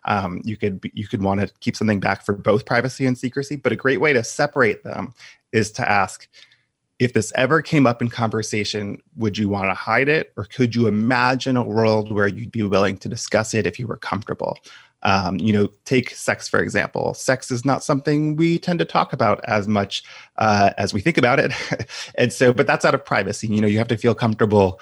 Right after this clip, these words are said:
um, talking about that kind of thing with, with someone. That's very different from having a specific sexual experience that you want nobody to know. Uh, another good example is, you know, maybe you don't talk about family at work, but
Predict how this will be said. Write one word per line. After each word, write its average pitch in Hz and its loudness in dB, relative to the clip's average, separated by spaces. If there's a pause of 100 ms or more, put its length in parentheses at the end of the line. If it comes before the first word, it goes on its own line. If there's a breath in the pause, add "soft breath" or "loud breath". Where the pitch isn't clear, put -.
(220 loud breath)
um, 98 2
talking 120 -2
about 101 0
that 104 0
kind 95 -6
of 92 -6
thing 92 -2
with, - -8
with 104 -8
someone. 90 -2 (200 soft breath)
That's 143 -2
very 135 2
different 139 -2
from 104 -4
having 104 -2
a 95 -2
specific - -2
sexual 110 -2
experience 117 0
that 104 -2
you 110 2
want 101 0
nobody 98 0
to - -10
know. - -2 (1200 soft breath)
Uh, 101 0
another 113 4
good 110 4
example 107 2
is, 98 0
you 107 2
know, 101 2
maybe 104 4
you 107 6
don't 107 4
talk 110 0
about 110 0
family 147 4
at - -2
work, - -4
but - -2